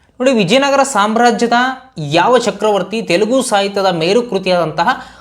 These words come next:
ಅಮುಕ್ತ ಮೌಲ್ಯ ಎಂಬ ಮಹಾಕಾವ್ಯವನ್ನು ರಚಿಸಿದ? ಈ ಹಿಂದಿನ ವಿಡಿಯೋದಲ್ಲಿ ಎಲ್ಲ ಹೇಳ್ತಾ ಹೋಗಿದ್ದೆ.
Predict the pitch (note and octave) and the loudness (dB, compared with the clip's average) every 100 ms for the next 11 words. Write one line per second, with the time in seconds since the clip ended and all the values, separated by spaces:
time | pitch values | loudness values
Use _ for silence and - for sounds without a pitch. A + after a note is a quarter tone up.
0 | - D#3 C4 D4+ - C4 A3 G#3 F#3+ F#3 | -6 0 2 0 0 0 2 0 0 -2
1 | F3 F3 E3+ D#3 E3+ E3 D#3 D3+ B3 D4 | -2 -4 -4 -2 -4 -2 -2 -2 -6 -8
2 | - F3+ F#3 G#3 G3 G3 F#3 G3+ B3+ - | -6 -4 0 0 0 2 2 0 -4 -14
3 | _ _ _ _ _ E3 E3 E3+ F3 F3 | _ _ _ _ _ -2 0 2 2 0
4 | D#3 F3 C#3+ D3+ D#3 D#3+ D#3 D3+ C#3+ - | -2 -2 -2 -2 0 2 2 2 0 -4
5 | - | -6